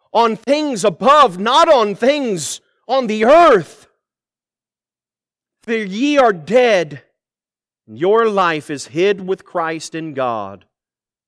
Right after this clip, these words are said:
When Christ, who is our life, shall appear, then shall ye also appear with him in glory."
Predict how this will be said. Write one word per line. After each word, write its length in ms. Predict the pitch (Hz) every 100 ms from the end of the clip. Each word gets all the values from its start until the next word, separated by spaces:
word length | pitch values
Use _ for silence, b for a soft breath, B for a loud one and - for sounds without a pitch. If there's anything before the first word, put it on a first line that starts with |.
| _
When 300 | - 151 175
Christ, 640 | 160 208 202 170 - - - _ _ _ _ _ _ _ _ _ _ _ _ _
who 200 | - 127
is 340 | 151 233 165 160 _
our 220 | 127 160 127
life, 560 | 156 127 143 - _ _ _ _ _ _ _ _ _ _
shall 320 | - 117 160
appear, 360 | - 107 _ _ _ _ _ _ _ _ _ _ _ _ _
then 220 | 95 143
shall 220 | 151 151 143
ye 140 | 139
also 420 | 139 165 - 120
appear 300 | 120 - 160
with 160 | 113 -
him 200 | 160 110
in 100 | 113
glory." 380 | 127 120 110